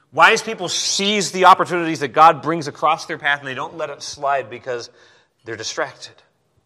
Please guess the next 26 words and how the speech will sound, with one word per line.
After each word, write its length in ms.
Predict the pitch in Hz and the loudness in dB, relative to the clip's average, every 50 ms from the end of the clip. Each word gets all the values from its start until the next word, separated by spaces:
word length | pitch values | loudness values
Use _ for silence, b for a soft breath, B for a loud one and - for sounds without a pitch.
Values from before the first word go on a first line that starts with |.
| _ _ _ _ _ _ _ _ _ _ _ _ _ _ _ _ _ _ _ _ _ _ _ _ | _ _ _ _ _ _ _ _ _ _ _ _ _ _ _ _ _ _ _ _ _ _ _ _
I 100 | - 135 | -6 -2
love 300 | 139 151 160 160 143 135 | 2 2 2 2 0 -4
the 220 | 143 135 123 120 117 | -10 -10 -10 -12 -14
wording 400 | 135 113 120 127 127 127 123 117 | -12 -8 -8 -6 -6 -6 -10 -12
of 80 | 104 | -12
Psalm 320 | - - 135 123 120 113 107 | -10 -6 -4 -4 -4 -4 -6
ninety, 320 | 110 113 117 113 110 110 | -8 -8 -8 -10 -12 -12
verse 240 | 98 107 104 - - | -12 -12 -12 -12 -12
twelve. 220 | - 117 107 104 | -10 -10 -10 -10
It 60 | 110 | -12
says, 200 | 107 113 98 87 | -14 -16 -16 -16
"Lord, 300 | 113 117 120 123 120 - | -14 -10 -8 -8 -8 -8
teach 280 | - - 143 143 - - | -12 -14 -16 -16 -16 -16
us 120 | 151 - | -16 -16
to 120 | - - 120 | -14 -14 -12
number 240 | 107 107 107 110 107 | -12 -12 -10 -8 -8
our 200 | 101 98 98 95 | -6 -6 -8 -8
days 380 | 95 98 95 95 92 90 - | -10 -12 -12 -12 -12 -14 -18
that 100 | - 98 | -20 -20
we 120 | 101 104 98 | -18 -18 -14
may 120 | 101 95 | -12 -12
apply 340 | 92 - _ - 101 98 95 | -12 -12 _ -10 -8 -6 -6
our 100 | 90 87 | -6 -8
hearts 420 | - 101 98 95 - - - - b b b b b b b b b | -10 -10 -12 -12 -12 -16 -20 -20 b b b b b b b b b
unto 180 | _ _ - 95 | _ _ -20 -20
wisdom." 420 | 87 90 90 - - - 107 95 | -20 -18 -18 -18 -16 -18 -18 -20